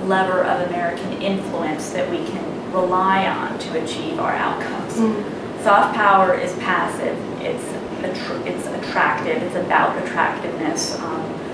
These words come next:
Speaker 1: Joe Nye has talked about it as such, and I think Professor Schultz later will, will discuss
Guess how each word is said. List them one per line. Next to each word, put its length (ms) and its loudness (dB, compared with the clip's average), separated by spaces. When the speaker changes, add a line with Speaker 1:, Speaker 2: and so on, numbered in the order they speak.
Speaker 1:
Joe 160 2
Nye 220 4
has 220 -2
talked 300 4
about 320 0
it 80 -2
as 280 -2
such, 340 0
and 80 -6
I 80 -2
think 720 -6
Professor 420 0
Schultz 420 -2
later 280 2
will, 200 -4
will 280 -2
discuss 400 2